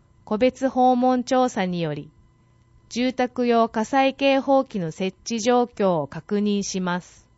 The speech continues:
調査日時。三月から五月十。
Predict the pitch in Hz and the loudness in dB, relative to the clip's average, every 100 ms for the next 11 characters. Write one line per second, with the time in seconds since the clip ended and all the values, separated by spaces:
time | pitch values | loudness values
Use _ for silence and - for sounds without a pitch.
0 | _ _ _ _ _ _ _ _ _ _ | _ _ _ _ _ _ _ _ _ _
1 | _ _ _ _ _ 254 262 262 262 262 | _ _ _ _ _ 0 2 2 0 0
2 | 262 226 165 139 - _ _ _ _ _ | -4 -6 -6 -8 -10 _ _ _ _ _
3 | _ _ _ _ _ - 285 285 254 - | _ _ _ _ _ -2 0 0 -4 -6
4 | - 165 156 151 175 196 190 196 175 185 | -10 -8 -6 -6 -4 -2 -4 -8 -6 -4
5 | 175 170 | -4 -6